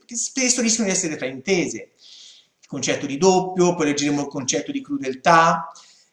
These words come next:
ehm, e spesso Artaud, quindi poi non essendo riuscito concretamente a realizzare queste cose, quando venne stato spesso frainteso, perché era un linguaggio, il suo, molto poetico, ehm, no? Essendo molto poetico, quindi era molto fraintendibile. Quindi spesso Artaud è stato tradotto,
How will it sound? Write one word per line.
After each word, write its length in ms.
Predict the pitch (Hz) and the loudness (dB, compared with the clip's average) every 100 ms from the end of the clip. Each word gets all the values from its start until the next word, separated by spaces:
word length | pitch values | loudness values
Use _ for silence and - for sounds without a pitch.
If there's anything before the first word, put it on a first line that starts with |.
| _ _ _ | _ _ _
ehm, 920 | - 175 175 170 165 160 160 160 151 151 | 2 4 6 4 2 0 -2 -10 -12 -8
e 100 | - | -2
spesso 420 | 226 - 311 - | 0 4 4 6
Artaud, 440 | 247 247 220 262 233 | 4 6 8 8 6
quindi 300 | 202 175 170 | 2 0 2
poi 160 | 247 175 | 4 4
non 140 | 196 | 4
essendo 320 | 220 294 226 | 6 6 4
riuscito 420 | 190 190 247 165 | 2 4 4 2
concretamente 960 | 156 233 233 233 226 220 240 277 165 143 | 2 4 4 2 2 4 4 4 2 -2
a 20 | |
realizzare 480 | 131 135 - 175 139 | -4 -4 0 2 2
queste 240 | 165 170 240 | -2 -8 -4
cose, 440 | 160 165 165 165 - - - _ _ _ _ | -2 0 -2 -6 -10 -20 -20 _ _ _ _
quando 720 | - 254 262 220 190 170 165 | 2 6 6 6 4 4 4
venne 420 | 165 196 185 170 - _ _ | 4 2 2 -2 -6 _ _
stato 320 | - - 196 | -10 -4 -4
spesso 340 | 220 - - 170 | -6 -12 -6 -4
frainteso, 880 | 135 123 104 98 101 107 104 _ _ _ - - | -4 -8 -12 -12 -10 -12 -12 _ _ _ -16 -6
perché 220 | 220 - | -4 2
era 80 | 180 | 4
un 120 | 180 | 4
linguaggio, 500 | 175 226 285 - - | 4 6 6 6 2
il 80 | 285 - | -2 -2
suo, 200 | 233 160 | -2 2
molto 360 | 233 285 - | 2 0 -4
poetico, 1000 | - - 123 117 113 117 127 196 220 - 127 | -12 -6 -4 -4 -8 -6 -2 -2 -2 -10 -14
ehm, 520 | 117 107 98 92 - | -12 -10 -12 -16 -12
no? 200 | 123 185 | -6 -4
Essendo 320 | - 220 185 | -2 0 2
molto 280 | 180 202 262 | 2 0 0
poetico, 240 | 214 214 | 0 0
quindi 180 | 190 190 | -2 0
era 180 | 160 147 | 0 0
molto 220 | 160 - | -4 -10
fraintendibile. 680 | - 131 127 147 180 113 - | -14 -14 -12 -8 -6 -6 -8
Quindi 160 | 170 170 | -4 -2
spesso 480 | - 180 170 - 175 | 0 0 2 2 -2
Artaud 320 | 170 139 135 | -2 -6 -8
è 20 | |
stato 220 | - 131 | -8 -10
tradotto, 920 | - 131 123 117 _ 135 120 113 _ | -4 -4 -4 -8 _ -6 -6 -8 _